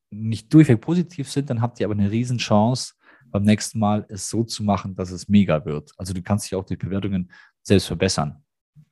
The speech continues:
Aber im Grundsatz, bitte, bitte, bitte, guckt, dass ihr bewertet werdet.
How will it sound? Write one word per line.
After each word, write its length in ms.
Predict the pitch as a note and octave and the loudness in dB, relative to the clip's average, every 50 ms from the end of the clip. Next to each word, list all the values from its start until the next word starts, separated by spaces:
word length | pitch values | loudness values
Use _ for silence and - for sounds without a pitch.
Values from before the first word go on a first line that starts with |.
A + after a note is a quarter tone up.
| _ _ _ _ _ _ _ _ _ | _ _ _ _ _ _ _ _ _
Aber 140 | - G#2 A2 | -2 0 4
im 100 | G#2 A#2 | 4 4
Grundsatz, 540 | G#2+ A2 B2 B2+ C#3 C#3 - F#2 F2 - - | 6 6 6 6 6 4 2 -2 -4 -4 -10
bitte, 300 | - _ A#2+ A#2+ - G#2+ | 2 _ 2 4 4 2
bitte, 240 | G2 G#2 G2 - G2 | 2 2 0 0 0
bitte, 380 | A2+ A2 - G2 E2+ D#2+ - _ _ _ _ _ _ _ _ _ _ _ _ _ _ _ _ _ _ _ _ | -2 0 0 -2 -4 -4 -6 _ _ _ _ _ _ _ _ _ _ _ _ _ _ _ _ _ _ _ _
guckt, 460 | _ - - B2 B2+ - - - - G#2 | _ 4 4 4 4 2 -6 -4 0 0
dass 140 | F#2+ F2+ | 0 0
ihr 100 | - G2 | -2 -6
bewertet 420 | F#2 F#2 F#2 F#2 F#2+ - - _ - | -4 2 2 2 2 2 -2 _ 0
werdet. 320 | F2 E2+ E2+ E2+ - - | 0 2 2 -2 -6 -14